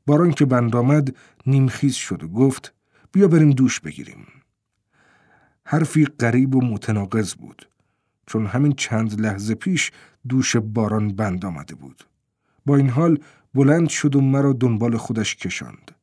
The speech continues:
هوا اصلاً سرد نبود.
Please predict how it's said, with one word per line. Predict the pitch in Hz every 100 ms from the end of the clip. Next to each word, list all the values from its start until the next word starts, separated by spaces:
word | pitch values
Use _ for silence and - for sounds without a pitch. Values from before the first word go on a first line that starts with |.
| _ _ _ _ _
هوا | - 131 160 160 - _ _
اصلاً | 120 - - 170
سرد | 160 - 139 127 120
نبود. | 127 131 - - -